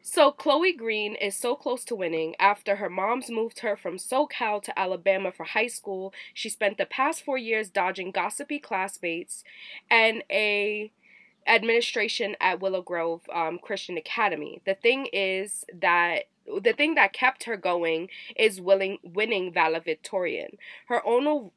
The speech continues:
her only rival, prom queen Shara Wheeler, the principal's perfect progeny. But a month before graduation, Shara kisses Chloe and then vanishes. On a furious hunt for answers, Chloe discovers she's not the only one Shara kissed. There's also Smith,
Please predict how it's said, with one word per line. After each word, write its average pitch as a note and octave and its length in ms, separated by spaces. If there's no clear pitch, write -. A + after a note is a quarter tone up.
her - 220
only D4+ 280
rival, F3+ 480
prom A3 400
queen G#3 360
Shara G3 420
Wheeler, E3 420
the E3+ 100
principal's G3 540
perfect - 500
progeny. D#3+ 580
But A3 200
a G#3 60
month G#3+ 380
before A#3+ 320
graduation, F3+ 680
Shara G3 400
kisses B3 420
Chloe E3+ 480
and E3 160
then D#3 200
vanishes. - 840
On A#3+ 160
a A#3+ 60
furious F#4 500
hunt G#3+ 240
for - 220
answers, F3+ 540
Chloe B3+ 340
discovers A3 500
she's F#3+ 200
not F#3+ 240
the C4+ 80
only A#3 220
one G#3 200
Shara E3 420
kissed. - 480
There's G3+ 200
also F#3+ 340
Smith, F#3+ 380